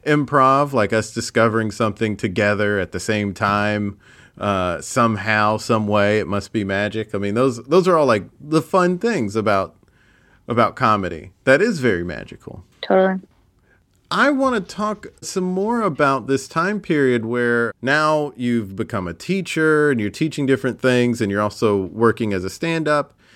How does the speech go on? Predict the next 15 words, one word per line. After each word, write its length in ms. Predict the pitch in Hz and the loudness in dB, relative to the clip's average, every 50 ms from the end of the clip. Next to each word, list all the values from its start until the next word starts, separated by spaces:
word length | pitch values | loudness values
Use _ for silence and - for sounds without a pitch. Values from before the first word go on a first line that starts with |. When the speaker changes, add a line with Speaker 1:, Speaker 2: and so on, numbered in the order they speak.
| - - _ _ - - | -20 -20 _ _ -10 -4
Speaker 1:
and, 380 | 117 120 117 113 113 113 101 | 0 2 2 2 2 2 2
uh, 320 | 113 107 104 101 98 98 101 | 2 2 2 2 2 0 2
getting 260 | 110 123 113 107 104 | 2 0 0 2 0
agents, 560 | 113 135 143 139 156 156 151 - - - - | 0 0 0 0 -4 -10 -10 -14 -16 -8 -4
uh, 840 | 101 101 95 92 90 80 76 78 62 50 - 87 92 87 85 80 60 53 | -2 0 0 0 -2 -2 -4 -6 -8 -8 -4 -2 -2 -2 -2 -2 -4 -4
uh, 60 | 76 | -4
and, 260 | 95 87 - - - - | -4 -4 -4 -8 -10 -8
and 120 | 90 85 107 | -8 -2 2
having 280 | 110 113 117 123 117 | 2 4 4 2 2
an 80 | 113 113 | 2 2
agent 360 | 117 123 117 131 127 127 - | 2 2 0 -2 -4 -6 -4
and, 240 | 104 98 90 87 - | -2 -2 -2 -2 -4
and 180 | - 90 87 90 | -4 -4 -2 0
working 320 | 101 107 107 - 104 104 | 0 0 0 0 -4 -2
in, 260 | 101 95 90 87 87 | -2 -2 -2 -4 -6